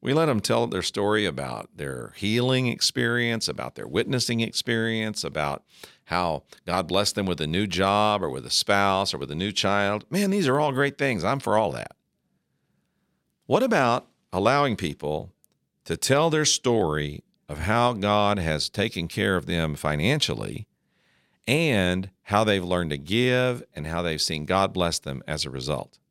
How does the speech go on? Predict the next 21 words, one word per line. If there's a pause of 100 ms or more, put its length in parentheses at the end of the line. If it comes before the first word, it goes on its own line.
(800)
One
of
the
most
dramatic
stories
in
this
regard
happened
to
me,
again,
in
that
church
plant
that
I've
already
mentioned.